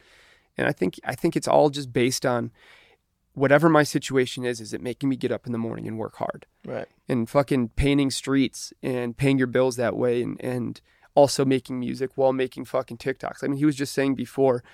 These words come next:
Speaker 1: there's nothing harder than being an influencer. When you have to make
Speaker 2: Seriously. It sounds ridiculous to say to, for those who aren't, um,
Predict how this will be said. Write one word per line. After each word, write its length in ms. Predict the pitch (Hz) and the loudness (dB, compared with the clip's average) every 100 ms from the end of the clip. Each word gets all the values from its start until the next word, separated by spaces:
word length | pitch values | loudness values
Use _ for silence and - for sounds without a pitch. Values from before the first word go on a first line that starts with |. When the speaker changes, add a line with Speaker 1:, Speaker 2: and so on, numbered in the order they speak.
| - _ _ | -20 _ _
Speaker 1:
there's 220 | 170 190 | 6 6
nothing 320 | 139 131 123 110 | 6 4 2 0
harder 300 | 117 110 117 | 2 2 0
than 100 | 113 | -8
being 160 | 113 | -6
an 220 | 78 90 - | -4 -6 -8
influencer. 480 | - - - - - _ | -10 -10 -12 -14 -14 _
When 160 | 139 139 | -4 0
you 100 | 147 | 4
have 200 | 147 160 | 4 4
to 100 | 139 | 2
make 160 | 127 131 | 0 0
Speaker 2:
Seriously. 280 | 131 131 - _ - | -6 -8 -12 _ -8
It 160 | 143 - | -6 4
sounds 420 | 170 170 151 127 | 6 6 4 -2
ridiculous 600 | 135 131 131 143 139 - | -6 -4 -4 -2 -4 -4
to 100 | 135 | -12
say 420 | - 117 127 156 _ _ _ _ | -8 -4 -4 -6 _ _ _ _
to, 80 | - | -6
for 140 | 135 | 0
those 260 | 127 127 123 | 4 4 4
who 120 | 127 | -2
aren't, 340 | 117 117 113 - _ _ _ - | 0 0 -2 -6 _ _ _ -2
um, 300 | 123 113 | 0 -2